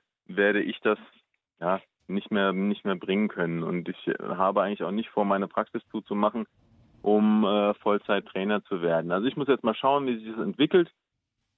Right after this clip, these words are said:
Solange ich die Arbeit für unser Niveau ausreichend machen kann, äh, mache ich das gerne. Ansonsten, wenn das eben dann nicht mehr reicht, werde ich dann eventuell ins zweite Glied zurücktreten,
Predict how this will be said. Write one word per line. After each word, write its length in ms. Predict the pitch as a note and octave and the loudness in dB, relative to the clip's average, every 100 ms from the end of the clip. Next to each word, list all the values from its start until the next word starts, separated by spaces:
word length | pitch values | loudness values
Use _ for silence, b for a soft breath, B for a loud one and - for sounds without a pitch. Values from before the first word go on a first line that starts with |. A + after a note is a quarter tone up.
| _ | _
Solange 320 | A2 G#2 A#2 A#2 | 2 4 2 -2
ich 80 | - | -6
die 120 | A#2 - | -2 2
Arbeit 420 | G2 G2+ G#2+ G#2 - _ _ _ _ - | 2 4 0 0 -8 _ _ _ _ -12
für 100 | - | -4
unser 260 | G2+ G#2+ G#2+ | -2 0 2
Niveau 600 | G#2 F#2 G#2 A#2 A#2+ A2 | 0 0 2 4 6 4
ausreichend 760 | F#2 G#2 G2 - G#2 G#2+ G#2 | 2 0 -2 0 0 0 -2
machen 300 | G2+ A#2 D3+ | -2 -2 -4
kann, 340 | B2+ B2+ B2 B2+ b b b b - | -6 -4 -4 -8 b b b b -4
äh, 220 | G#2 G2+ | 0 0
mache 260 | G#2 A2+ A#2 | 0 -2 -4
ich 80 | |
das 140 | - G#2+ - | -6 -6 0
gerne. 420 | G#2+ B2 C3 C3 b b b - | 0 2 0 -4 b b b -6
Ansonsten, 720 | G2+ G2 G2+ A2+ - G#2+ G2+ | -4 0 -2 -2 -4 -2 0
wenn 180 | G2+ G2 | 0 0
das 140 | G2 - | -2 -4
eben 240 | - F#2+ | -6 -4
dann 180 | F#2+ F#2+ | -2 0
nicht 180 | G#2+ - | -2 -2
mehr 200 | - F#2+ | -2 0
reicht, 400 | F#2 F#2+ G#2 - | 2 2 0 -4
werde 200 | F#2+ G2 | -6 -4
ich 60 | - | -6
dann 140 | F#2+ | -6
eventuell 440 | F#2 F#2 G2 F#2+ | -4 -4 -2 -2
ins 180 | F#2 G2 | -2 -6
zweite 320 | _ F2+ F2 F2+ | _ -2 -2 -6
Glied 220 | F#2 F#2 - _ _ _ | -6 -8 -12 _ _ _
zurücktreten, 800 | - A2 - - A2+ A2+ A#2 A2+ | -2 -2 -2 -2 0 2 0 -2